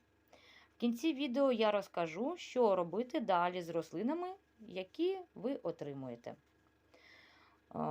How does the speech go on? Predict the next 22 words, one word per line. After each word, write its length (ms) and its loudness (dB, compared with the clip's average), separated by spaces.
бо 460 4
якщо 580 0
навіть, 520 0
е, 220 0
взяти 420 0
гарні 380 0
рослини, 640 -4
е, 360 2
покласти 600 2
їх, 480 -4
е, 320 2
е, 60 -2
у 140 -8
коробку 680 0
і 420 0
неякісно 720 2
спакувати, 800 2
то 120 -4
завжди 420 0
є 260 2
ризик, 480 -4
е, 360 0